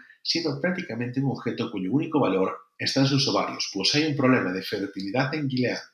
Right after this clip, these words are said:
Esta, como decía, es una adaptación de la novela de Margaret Atwood, que fue muy destacada durante,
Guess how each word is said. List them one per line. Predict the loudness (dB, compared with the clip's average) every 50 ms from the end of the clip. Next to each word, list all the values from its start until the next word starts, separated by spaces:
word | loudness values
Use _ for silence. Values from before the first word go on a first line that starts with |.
| _ _ _ _ _ _ _ _ _
Esta, | 0 0 2 2 2 0 0
como | -4 -2 0 0
decía, | 0 0 -2 -2 -2
es | -2 -2
una | -4 -4
adaptación | -4 -6 -10 -8 -4 -4 -4 -2
de | -2
la | -4 -2
novela | -2 0 0 0 0 0
de | -2 -2
Margaret | -4 -2 -2 -2 -2 0 0
Atwood, | 0 0 0 -2 -4 -6 -8 _ _ _ _ _ _ _ _ _ _
que | -16 -10 -4
fue | -4 -4 -4 -4 -6 -10 -8
muy | -6 -4 -4
destacada | -4 -4 -6 -6 -4 -2 -2 -2 0 -2
durante, | -2 -2 -2 -2 -4 -6